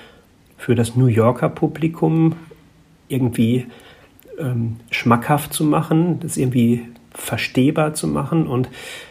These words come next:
ähm, da hatte er offenbar die Idee, dieses Stück wird von den Leuten nur dann richtig verstanden werden,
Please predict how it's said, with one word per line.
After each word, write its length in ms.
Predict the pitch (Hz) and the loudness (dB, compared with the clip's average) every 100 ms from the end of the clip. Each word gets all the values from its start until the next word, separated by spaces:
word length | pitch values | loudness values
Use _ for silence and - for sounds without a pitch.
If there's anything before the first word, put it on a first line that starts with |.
| - - | -20 -6
ähm, 460 | 170 127 123 120 120 - | 0 4 4 2 -2 -6
da 180 | 123 117 | -4 -2
hatte 220 | 139 156 | 0 0
er 240 | 143 143 | 2 0
offenbar 360 | 143 - 127 127 | 0 -2 -2 0
die 240 | 120 120 | 0 0
Idee, 520 | 123 120 113 143 156 - - - - _ _ - | 0 0 2 2 0 -8 -20 -20 -20 _ _ -4
dieses 240 | 135 143 139 | 0 0 0
Stück 360 | - 147 120 | 2 2 4
wird 180 | 131 131 - - - | 4 4 -4 -10 -12
von 320 | - - 131 | -12 -2 2
den 160 | 123 120 | 4 6
Leuten 320 | 120 139 131 | 6 6 4
nur 140 | 123 113 | 6 6
dann 440 | 113 127 165 160 - - - - | 6 6 6 4 -2 -16 -20 -4
richtig 320 | 147 - 135 - | -2 -2 -6 -2
verstanden 680 | 117 - 127 170 151 117 | -4 2 2 4 2 0
werden, 420 | 101 101 107 135 | 2 2 2 0